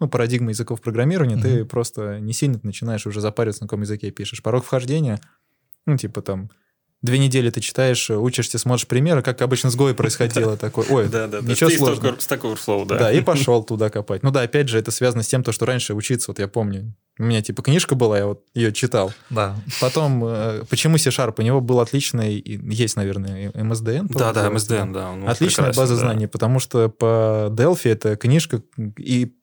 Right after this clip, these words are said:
Speaker 1: P D F-ки какие-то, сли-, даже не P D F, а, да, P D F-ки сканенные с ужасным качеством, ты туда смотришь, пытаешься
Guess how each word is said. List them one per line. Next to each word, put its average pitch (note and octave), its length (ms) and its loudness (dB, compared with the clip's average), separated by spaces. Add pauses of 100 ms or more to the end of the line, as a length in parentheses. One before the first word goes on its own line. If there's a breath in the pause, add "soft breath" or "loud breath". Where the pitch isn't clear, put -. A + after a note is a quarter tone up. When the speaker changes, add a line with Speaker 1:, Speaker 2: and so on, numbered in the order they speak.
(160)
Speaker 1:
P C3+ 80 2
D B2+ 160 2
F-ки - 180 -6
какие-то, A2 360 -2
сли-, - 160 -4
даже A#2 160 0
не A#2+ 80 2
P A2+ 100 0
D B2+ 160 2
F, A#2+ 120 -4
а, A2 100 0
да, G#2 120 2
P A2 120 0
D C3 120 4
F-ки C#3+ 160 -2
сканенные A2 680 0
с - 140 -8
ужасным A2 380 0
качеством, B2 400 -2
ты - 60 -16
туда A2 180 0
смотришь, C3+ 320 0
пытаешься - 300 -4